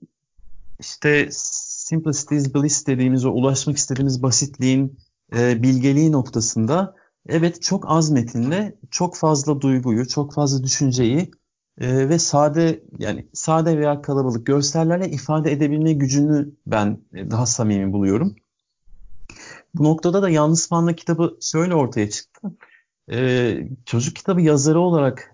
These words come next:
e, kendimi düşündüğümde, öyle ifade edeyim, e, aslında farkında olmadan derin bir gözlem gücünün, gözlem sürecin içinde olduğumu fark ettim günlük hayatta.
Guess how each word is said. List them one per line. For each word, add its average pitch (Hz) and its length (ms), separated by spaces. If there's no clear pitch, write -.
e, 107 340
kendimi 139 420
düşündüğümde, 123 920
öyle 120 200
ifade 110 360
edeyim, 156 220
e, 127 440
aslında 175 600
farkında 175 460
olmadan 170 460
derin 175 280
bir 170 40
gözlem 156 500
gücünün, 156 640
gözlem 143 600
sürecin 143 420
içinde 143 320
olduğumu 143 300
fark 117 320
ettim 98 240
günlük 104 280
hayatta. 101 580